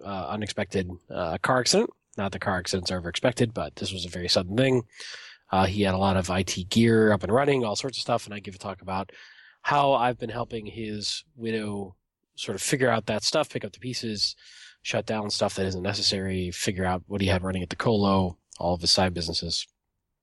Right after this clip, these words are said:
Trying to get into his laptops, trying to get into his time capsules, recover family photos, all that kind of jazz.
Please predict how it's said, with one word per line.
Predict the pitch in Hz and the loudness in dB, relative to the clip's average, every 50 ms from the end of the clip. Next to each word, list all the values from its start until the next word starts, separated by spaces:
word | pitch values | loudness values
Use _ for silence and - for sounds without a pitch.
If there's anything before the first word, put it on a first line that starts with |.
| _ _ _ _ _ _ - - - - - - - - - - - - - | _ _ _ _ _ _ -16 -12 -12 -12 -10 -10 -10 -10 -10 -10 -12 -12 -4
Trying | - - 156 147 143 | 0 2 4 4 4
to | 135 | 4
get | 131 135 | 4 4
into | 131 120 120 117 | 4 4 0 -6
his | 110 107 | -4 0
laptops, | 135 147 156 151 - - 156 147 - - - - | 2 2 2 2 0 0 2 2 2 0 -2 -8
trying | - 135 117 110 110 | -10 -10 -10 -10 -10
to | |
get | 110 113 107 | -10 -10 -10
into | 110 107 104 - - - 110 107 104 101 98 | -10 -10 -12 -12 -14 -14 -14 -12 -12 -12 -10
his | 98 101 101 98 95 - | -10 -8 -8 -6 -8 -8
time | - - - 123 123 120 117 | -8 -6 -4 -2 -2 -2 -2
capsules, | - 131 117 113 - - 113 110 107 101 - - - - - - - - - - - _ - | 0 0 0 0 0 -2 -2 -2 -2 -2 -4 -4 -6 -8 -14 -18 -18 -18 -18 -20 -18 _ -10
recover | 110 95 - 113 104 92 95 95 92 90 87 - - _ _ _ _ _ _ _ _ | -8 -4 -2 -2 -2 -2 -4 -6 -6 -8 -8 -10 -14 _ _ _ _ _ _ _ _
family | - - 98 87 87 | -6 -4 -4 -4 -4
photos, | - - 123 113 107 104 98 95 | 0 2 2 2 2 2 0 -2
all | 95 90 | -2 -2
that | 92 92 | -2 -4
kind | - 101 87 | -4 -4 -6
of | 82 - | -6 -4
jazz. | - 85 78 76 78 - - - | -6 -4 -6 -6 -6 -6 -6 -6